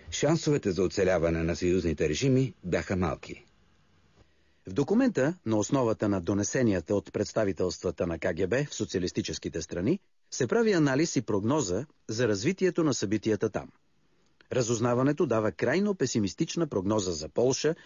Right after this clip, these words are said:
Speaker 2: Унгария и Югославия. Ситуацията не говори за запазване на традиционните социалистически форми на управление.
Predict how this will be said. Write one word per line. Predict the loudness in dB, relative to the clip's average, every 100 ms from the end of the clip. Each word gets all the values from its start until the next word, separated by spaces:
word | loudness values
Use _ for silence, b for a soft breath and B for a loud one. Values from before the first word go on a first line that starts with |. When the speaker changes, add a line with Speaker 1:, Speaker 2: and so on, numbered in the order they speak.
| B
Speaker 2:
Унгария | -4 -2 0 2 2 2 0
и | 0
Югославия. | 0 0 2 0 0 -6 -16 _ _ _ b
Ситуацията | -4 0 0 0 0 2
не | 2
говори | 2 2 4 2
за | 2 0
запазване | 0 -2 0 -2 0 2 2
на | 0
традиционните | 0 0 -2 0 0 2 0
социалистически | -2 -2 -2 -4 -4 -6 -6 -6
форми | -2 0 0
на | 0
управление. | 0 -2 -2 -4 -12